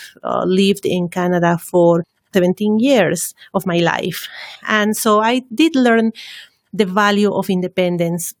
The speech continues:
and I embraced it. So I know that there is something really wonderful about independence. There is a reason why, you know, it's so valued in North America. However, I think you're talking about the shadow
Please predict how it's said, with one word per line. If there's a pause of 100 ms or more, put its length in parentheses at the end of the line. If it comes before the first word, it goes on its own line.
and
I
embraced
it.
So
I
know
that
there
is
something
really (180)
wonderful (400)
about
independence.
There
is
a
reason
why,
you
know,
it's
so
valued
in
North
America. (380)
However,
I
think
you're
talking
about (840)
the
shadow